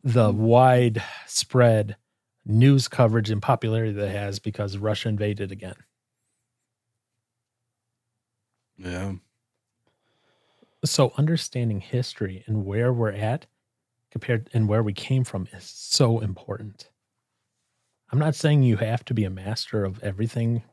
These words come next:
Speaker 1: Mister Johnson,
Speaker 2: Mm.
Speaker 1: but it's important to start understanding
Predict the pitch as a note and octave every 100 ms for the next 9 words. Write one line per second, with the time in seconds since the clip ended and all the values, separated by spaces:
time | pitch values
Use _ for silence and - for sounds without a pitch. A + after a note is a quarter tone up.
0 | - - B2+ - A#2+ A2+ A#2+ - B2+ -
1 | _ _ _ _ _ _ _ _ _ -
2 | B2 B2 C3 C3+ - C3+ A2+ D3 C#3+ C#3
3 | C3 - B2 A#2+ - A2 G2+ - G#2 G#2
4 | G2+